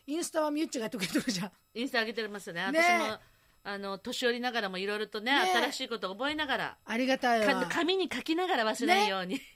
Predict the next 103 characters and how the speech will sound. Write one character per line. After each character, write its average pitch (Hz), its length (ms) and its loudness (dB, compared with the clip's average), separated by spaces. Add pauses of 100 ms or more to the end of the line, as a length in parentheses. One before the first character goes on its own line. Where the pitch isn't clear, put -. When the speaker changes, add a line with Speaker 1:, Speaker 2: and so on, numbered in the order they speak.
(200)
Speaker 1:
今 339 160 -2
度 294 120 2
こ 254 80 0
れ、 233 360 2
Speaker 2:
紙 370 320 4
見 294 140 2
な 359 180 6
が 415 160 4
ら - 0 -
Speaker 1:
今 - 0 -
度 - 0 -
こ - 0 -
れ 320 60 4
や 269 80 6
っ 262 80 -4
て。 285 80 2
Speaker 2:
新 294 160 0
し - 80 -6
い 294 80 -2
こ 254 100 -2
と 262 80 4
を 214 40 8
豆 226 180 4
柴 233 180 -6
に 226 120 -6
教 240 100 -6
わ 233 80 0
っ 233 100 -6
て、 - 1000 -8
や 196 80 -4
っ - 20 -16
て 233 80 -8
ま 240 140 -4
す - 60 -14
け 214 100 -10
ど 196 80 -8
ね。 208 80 -4
Speaker 1:
ね。 202 60 -2
も 190 40 0
う 202 40 0
や 208 60 0
っ 208 40 0
て 208 60 -2
く 226 60 -2
れ 214 60 -6
と 240 100 -8
る 220 60 -8
ん - 40 -8
で 202 60 -6
あ 190 40 -4
り 190 80 -6
が 196 140 -6
た 202 180 -6
い 180 60 -4
よ。 175 360 -10 (220)
Speaker 2:
い - 80 -6
や 202 160 2
い 196 40 2
や 196 120 2
い 190 60 2
や 185 100 0
い 185 60 0
や 180 120 0
い 175 60 -2
や、 170 180 -2
も 175 300 -6
う - 40 -8
本 202 180 -8
当 196 160 -6
に 202 120 -6
ね、 190 600 -4 (400)
あ 185 180 -10
の、 185 180 -8
全 370 240 -4
て 185 60 -8
ご 165 140 -4
縁 269 120 -4
だ 302 120 -8
ね、 202 100 -6
で 170 80 -8
も。 151 160 -16 (220)
Speaker 1:
ま 285 100 -4
あ、 - 20 -6
そ - 280 -4 (240)
う。 214 40 -14
Speaker 2:
ね。 240 280 -12
Speaker 1:
う 226 40 -8
ん。 220 40 -2
Speaker 2:
何 294 180 0
が 392 80 -2
ヒ 392 60 0
ッ 427 40 -2 (120)
ト 339 100 -2
し - 60 -6
た 233 80 -8
っ 175 80 -8
て 165 100 -10
さ、 160 360 -8
Speaker 1:
そ 226 200 -6
う。 202 100 -10 (140)
Speaker 2:
ま 233 60 -4
あ、 247 40 -4
縁 349 60 2